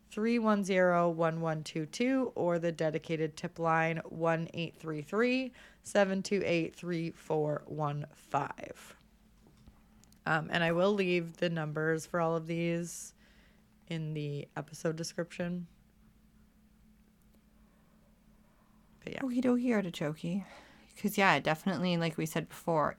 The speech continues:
Speaker 2: the smallest detail could be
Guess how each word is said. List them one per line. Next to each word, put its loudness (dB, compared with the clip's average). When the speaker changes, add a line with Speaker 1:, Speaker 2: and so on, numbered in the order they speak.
Speaker 2:
the 2
smallest 4
detail 2
could -2
be 2